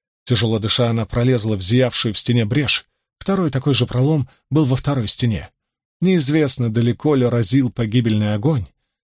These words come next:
Наверное, он пронзал дворец насквозь. Найниф скрючилась на усыпанном каменными осколками ковре,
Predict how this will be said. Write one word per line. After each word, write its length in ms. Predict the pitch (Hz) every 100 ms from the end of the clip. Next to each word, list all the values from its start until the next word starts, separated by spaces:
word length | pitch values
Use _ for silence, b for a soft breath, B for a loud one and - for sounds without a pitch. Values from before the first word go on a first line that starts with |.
| -
Наверное, 420 | 123 123 117 117
он 120 | 110
пронзал 480 | - 123 117 117 110
дворец 400 | 107 120 98 -
насквозь. 580 | 117 - 131 92 - - _ _ _ _
Найниф 360 | 131 135 127 123
скрючилась 640 | - 127 143 - 117 107
на 120 | 123 120
усыпанном 480 | - 135 131 120
каменными 520 | 107 131 123 117 113 117
осколками 540 | - 131 127 117 110
ковре, 480 | - 110 117 147